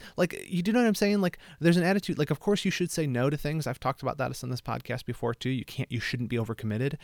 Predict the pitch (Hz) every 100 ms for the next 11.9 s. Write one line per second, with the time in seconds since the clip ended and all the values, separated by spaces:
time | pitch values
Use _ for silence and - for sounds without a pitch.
0 | - 165 - 180 208 214 - - 208 -
1 | - - 104 107 - 160 202 196 185 175
2 | 147 131 - 131 131 120 117 101 113 113
3 | 113 110 131 180 - - - 165 208 202
4 | 170 120 131 143 - 117 107 117 - 180
5 | 196 - - - 127 135 139 139 - 151
6 | 123 113 110 120 - 123 117 110 - -
7 | - 120 131 170 160 113 107 - 98 107
8 | 98 101 - 107 120 117 113 117 107 104
9 | 123 - - - - 180 101 - 123 131
10 | 135 120 127 131 117 110 107 107 110 104
11 | - 127 123 131 135 147 - 120 127